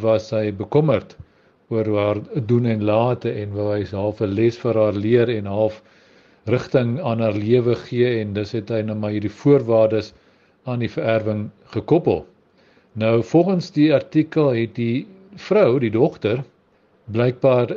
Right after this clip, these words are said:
die trust toe gedagvaar vir die uitkeer van die voordele aan haar. Met ander woorde, sy het geargumenteer,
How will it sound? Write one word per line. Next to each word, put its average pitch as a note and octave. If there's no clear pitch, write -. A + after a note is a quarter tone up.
die A#2
trust D#3+
toe B2+
gedagvaar A#2
vir A#2+
die A2
uitkeer C#3
van F3
die B2
voordele B2
aan C#3
haar. F2+
Met G#2
ander A2
woorde, A2
sy B2+
het -
geargumenteer, A#2+